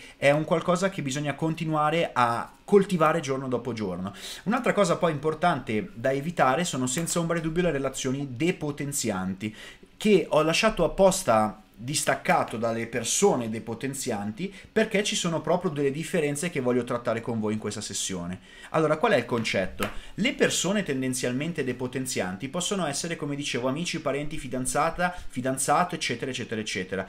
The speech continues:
Il concetto è questo: quando tu sei insieme a un tuo amico, mandarla a fanculo potrebbe essere una cosa abbastanza rapida. Quando sei con una persona che è vicino a te, che magari ci sta insieme da tanti anni, questa cosa potrebbe essere un po' più complessa.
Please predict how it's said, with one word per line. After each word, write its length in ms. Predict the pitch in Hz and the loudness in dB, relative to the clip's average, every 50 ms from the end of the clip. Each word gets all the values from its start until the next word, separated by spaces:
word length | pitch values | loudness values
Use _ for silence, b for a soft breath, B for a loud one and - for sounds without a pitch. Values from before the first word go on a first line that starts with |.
| B B | B B
Il 100 | - 180 | -6 -4
concetto 400 | 175 - 202 185 - 233 233 233 | -2 0 -2 0 0 0 0 0
è 80 | - - | -2 -2
questo: 320 | - 247 107 - - 113 | 0 -2 -2 -2 -4 -4
quando 220 | - 147 147 147 147 | -4 -4 -4 -4 -4
tu 80 | - | -4
sei 180 | 240 - - 165 | -2 -2 -2 -2
insieme 300 | 135 - - 139 131 127 | -2 -2 -2 -2 -2 -2
a 20 | |
un 100 | 127 123 | -2 -2
tuo 120 | 120 131 123 | -2 -2 -2
amico, 380 | 170 196 180 - 110 104 B B B | -2 -4 -4 -4 -4 -4 B B B
mandarla 400 | B 117 131 139 151 165 160 170 | B -2 0 2 2 2 2 2
a 40 | 165 | 0
fanculo 460 | 165 - 165 156 151 - 165 175 196 | 0 0 -2 -4 -2 -2 0 0 0
potrebbe 400 | 190 180 165 156 143 131 123 123 | 0 0 -2 -2 -2 -2 0 0
essere 300 | 123 123 123 - 127 120 | 0 0 -2 -4 -4 -4
una 140 | 123 123 123 | -4 -4 -2
cosa 260 | 120 123 117 117 131 | -2 -2 -2 -2 -2
abbastanza 480 | 123 123 113 110 - 113 107 - - 107 | -2 -2 -2 -2 -4 -4 -4 -4 -2 -2
rapida. 440 | 101 95 87 - - 95 92 92 92 B B B B | -2 -2 -4 -6 -6 -8 -8 -8 -8 B B B B
Quando 240 | - 233 269 285 165 | 0 0 2 2 0
sei 180 | - - 170 | 0 0 -2
con 180 | 160 - 151 147 | 0 -2 -2 -2
una 200 | 143 143 143 135 | 0 0 -2 -2
persona 400 | - 143 123 - - 175 190 180 | -2 -4 -4 -2 -2 -2 -2 -2
che 100 | - 135 | -2 -2
è 40 | 123 | -4
vicino 280 | 127 - - - 131 | -2 -4 -4 -4 -4
a 60 | 127 | -4
te, 160 | 117 - 185 180 | -2 -2 -4 -2
che 80 | - | -2
magari 320 | 131 127 120 143 151 156 147 | -4 -2 -2 0 -2 -2 -2
ci 100 | - 123 | -4 -6
sta 140 | - - | -4 -4
insieme 280 | 120 110 - - 143 135 | -4 -4 -4 -4 -2 -2
da 100 | 120 113 | -2 -2
tanti 300 | - 131 123 123 - 147 117 | -2 -4 -6 -4 -4 -4 -4
anni, 240 | 95 92 101 123 127 | -2 -2 -4 -4 -4
questa 240 | - 175 - 202 | -6 -6 -6 -4
cosa 240 | 185 143 123 151 156 | -4 -2 -4 -4 -4
potrebbe 340 | 160 165 165 - 127 120 117 | -6 -6 -6 -4 -4 -2 -2
essere 240 | 104 - - 131 131 | -4 -2 -4 -4 -4
un 60 | 123 | -4
po' 100 | 127 127 | -4 -4
più 140 | - - 110 | -6 -6 -6
complessa. 640 | 113 110 101 - 98 92 78 - - - - 110 | -4 -6 -4 -4 -4 -4 -4 -4 -4 -6 -6 -8